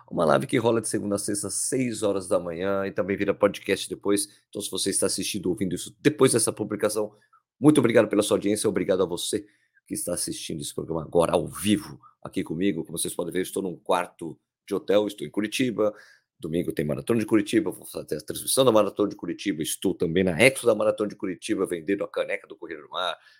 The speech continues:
camiseta do Correio no Ar e outros apetrechos, e o livro Cem Coisas que Todo Corredor, Corredor Deveria Saber. Eu devia estar com tudo aqui, mas tá tudo lá. <laughs> E volto pra lá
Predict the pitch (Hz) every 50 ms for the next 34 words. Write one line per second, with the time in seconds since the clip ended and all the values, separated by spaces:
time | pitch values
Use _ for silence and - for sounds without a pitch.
0 | _ _ - 95 78 - - 113 110 - 85 82 - 85 80 85 76 76 85 98
1 | 98 90 92 107 113 - 113 98 110 107 - - 101 85 - 98 107 110 - -
2 | - - _ _ - - 262 202 107 110 110 117 110 - - - - - _ -
3 | - - 104 98 - - 101 98 98 90 - - - - 90 87 95 - 85 78
4 | 78 76 85 85 85 85 - _ _ _ _ - 92 87 87 69 87 87 80 85
5 | 78 80 85 85 - - - 73 73 - 95 98 98 90 85 87 95 - - -
6 | - - 101 - - 127 - 110 - - - 120 113 107 107 101 - - 107 -
7 | - 127 123 107 104 98 98 - - - _ _ - - - 143 135 - - -
8 | - - - - - - 104 101 101 104 104 101 - 101 92 - - - - -
9 | _ _ - - 87 85 90 92 95 98 -